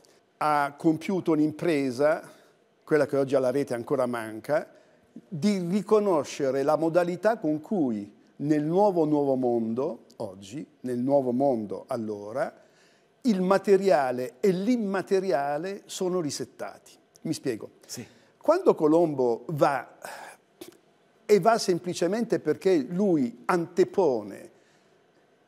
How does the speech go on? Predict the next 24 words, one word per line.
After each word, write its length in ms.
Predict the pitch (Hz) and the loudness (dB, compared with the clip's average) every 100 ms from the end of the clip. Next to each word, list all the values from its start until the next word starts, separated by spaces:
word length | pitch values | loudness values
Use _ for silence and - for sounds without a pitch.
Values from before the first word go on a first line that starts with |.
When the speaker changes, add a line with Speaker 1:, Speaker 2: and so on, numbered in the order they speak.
| _ _ | _ _
Speaker 1:
il 220 | 226 196 190 | 2 2 4
modello 560 | 185 170 220 151 117 | 4 6 4 4 0
alla 160 | 113 104 | -2 -2
realtà. 560 | 104 101 98 _ 104 - _ | -6 -10 -12 _ -18 -18 _
La 120 | 170 170 | -4 0
grande 300 | 214 233 214 | 0 0 0
forza 320 | 226 - 208 | 0 0 -2
di 120 | 180 | -2
Colombo 720 | 190 185 131 107 104 120 - | -2 0 0 -2 -6 -6 -4
è 100 | 175 | 2
di 120 | 156 | 4
avere 320 | 170 226 185 | 6 6 4
compreso 640 | - 185 - 156 113 104 113 | 2 -2 0 -2 -2 -6 -10
che 180 | - 123 | -4 -4
se 220 | - 247 | 2 4
la 120 | 170 | 4
Terra 300 | - 196 147 | 2 -2 -2
è 20 | |
una 180 | 123 110 | -4 -6
sfera, 500 | - 139 110 92 92 - _ _ _ _ _ _ _ | -10 -10 -10 -10 -16 -20 _ _ _ _ _ _ _
bene, 420 | 139 139 104 104 - - | 0 2 2 -8 -18 -14
se 240 | - 247 | 2 2
il 80 | 226 | 4
mo-, 320 | 196 175 | 2 0